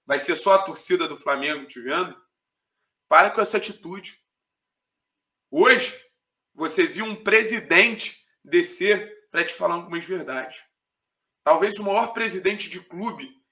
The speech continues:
que exista no futebol brasileiro, Mário Celso Petralha. Porque ele não aguentou o tamanho de desrespeito que você teve hoje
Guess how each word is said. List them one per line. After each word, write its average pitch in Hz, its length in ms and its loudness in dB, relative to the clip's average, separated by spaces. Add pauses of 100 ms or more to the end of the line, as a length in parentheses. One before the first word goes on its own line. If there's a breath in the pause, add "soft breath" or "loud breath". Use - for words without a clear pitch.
que 196 80 -4
exista 202 420 -4
no 190 80 -2
futebol 175 420 -8
brasileiro, 156 540 -2
Mário 143 260 0
Celso 143 360 -4
Petralha. 135 600 0 (840)
Porque - 220 2
ele 214 100 6
não 220 80 4
aguentou 220 460 0
o 220 80 -10
tamanho 196 340 0
de - 80 -14
desrespeito 175 640 -6
que - 120 -18
você 135 260 -12
teve 147 320 -8
hoje 143 340 -6